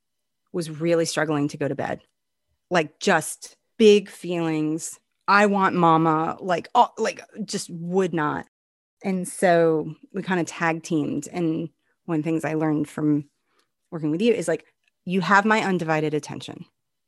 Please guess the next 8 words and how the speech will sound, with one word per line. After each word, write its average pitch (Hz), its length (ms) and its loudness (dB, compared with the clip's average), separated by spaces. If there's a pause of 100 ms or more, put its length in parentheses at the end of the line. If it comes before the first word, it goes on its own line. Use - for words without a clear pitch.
(140)
I 190 100 2
am 202 160 4
addressing 170 680 0
your 147 100 -2
big 147 220 -4
feelings - 480 -10
right - 220 -6
now. - 240 -12